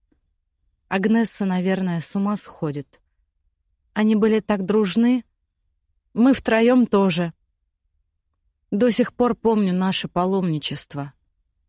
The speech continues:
как мы обменивались книгами. Уверен,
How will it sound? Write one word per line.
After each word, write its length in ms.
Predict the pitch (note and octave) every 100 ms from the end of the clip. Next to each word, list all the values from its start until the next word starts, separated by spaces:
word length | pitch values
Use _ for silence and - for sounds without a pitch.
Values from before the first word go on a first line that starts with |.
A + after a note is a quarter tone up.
| _
как 200 | - A#3
мы 180 | A3+ G3
обменивались 680 | F3+ G#3 A3 G#3+ F3+ F3+ -
книгами. 760 | - F#3 F#3 E3+ F3 E3 D#3+ - _ _ _ _ _ _ _ _ _ _ _ _ _ _ _ _
Уверен, 640 | - A#3 G3+ G#3 F#3 E3